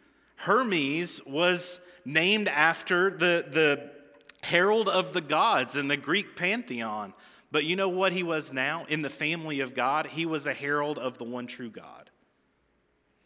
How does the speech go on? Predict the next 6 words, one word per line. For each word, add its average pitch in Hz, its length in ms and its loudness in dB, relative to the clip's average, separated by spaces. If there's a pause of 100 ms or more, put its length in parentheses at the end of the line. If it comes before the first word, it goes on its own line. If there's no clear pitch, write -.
(1300)
And 156 260 0
so 190 140 -2
it's 170 160 -2
amazing. 151 760 -4
These 202 240 -4
people 180 540 -6